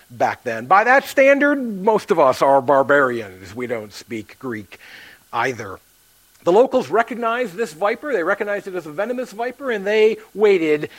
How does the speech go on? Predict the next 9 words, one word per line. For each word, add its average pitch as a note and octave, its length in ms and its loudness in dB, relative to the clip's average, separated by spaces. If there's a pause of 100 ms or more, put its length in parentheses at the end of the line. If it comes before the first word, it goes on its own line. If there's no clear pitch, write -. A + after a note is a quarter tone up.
(180)
for D#3+ 260 2
Paul D3 480 2
to C#3+ 120 -10
drop B2 440 0
over G#2 540 -6 (540)
dead. G#2+ 320 -6 (1120)
And G#2+ 120 -16
he G#2 80 -16
doesn't. F#2+ 400 -18